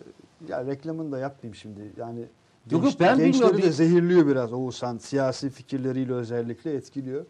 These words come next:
Speaker 1: Babala T V diye bir ar-, e, ortamı var Oğuzhan'ın. Ee, Türkiye'nin şu an siyasetçilerden daha fazla
Speaker 2: Şu, şu
Speaker 1: takipçisi
Speaker 2: kısa kısa konuşan arkadaş
Speaker 1: Yok,
Speaker 2: mı?
Speaker 1: uzun uzun konuşuyor bir de. Uzun uzun konuşuyor.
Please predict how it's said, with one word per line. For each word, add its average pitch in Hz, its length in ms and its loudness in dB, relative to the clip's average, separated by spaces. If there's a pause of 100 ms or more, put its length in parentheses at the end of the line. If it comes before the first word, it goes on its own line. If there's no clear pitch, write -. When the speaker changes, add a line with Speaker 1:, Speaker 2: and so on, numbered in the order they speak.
(380)
Speaker 1:
Babala 175 400 0
T 165 180 -4
V 175 180 -6
diye 160 140 -2
bir 160 60 -2
ar-, 131 140 -4
e, 123 540 -12
ortamı 131 420 -8
var 98 120 -8
Oğuzhan'ın. 110 560 -14 (580)
Ee, - 40 -14 (500)
Türkiye'nin 175 480 -4
şu - 240 -4
an 170 240 0
siyasetçilerden 156 1040 -2
daha 147 180 -6
fazla 113 420 -8
Speaker 2:
Şu, - 20 -18
şu - 80 -20
Speaker 1:
takipçisi 143 720 -2
Speaker 2:
kısa 208 260 0
kısa 190 240 -2
konuşan 180 320 0
arkadaş 160 380 2
Speaker 1:
Yok, - 60 -10
Speaker 2:
mı? 107 80 -10
Speaker 1:
uzun 156 260 -4
uzun 139 240 -6
konuşuyor 98 520 -16
bir 95 80 -18
de. 95 100 -16 (500)
Uzun 131 240 -10
uzun 117 240 -8
konuşuyor. 98 520 -16